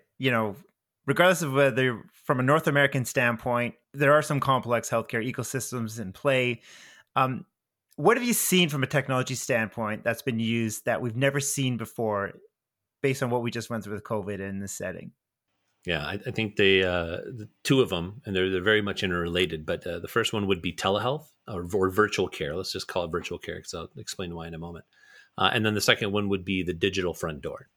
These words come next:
Speaker 2: uh, which you may not have heard that term before, but the digital front door is basically this concept that,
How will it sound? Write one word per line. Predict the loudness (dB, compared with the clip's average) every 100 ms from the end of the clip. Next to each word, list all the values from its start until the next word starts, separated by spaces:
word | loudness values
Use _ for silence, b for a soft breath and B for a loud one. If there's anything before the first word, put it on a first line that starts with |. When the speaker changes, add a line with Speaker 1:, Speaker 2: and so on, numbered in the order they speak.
| b b b
Speaker 2:
uh, | -2 -2
which | -2 -4 0
you |
may | 2
not | 2 2
have | 0
heard | 0
that | 0 -2
term | -2 -2
before, | -4 -6 -4 -4
but | -6 -8
the |
digital | -4 -2 0 0
front | -2 -2
door | 0 -2
is | -2
basically | -2 -2 -4 -4 -6 B B B B
this | -4
concept | 0 2 2 2 -2 -2
that, | -4 -2 -2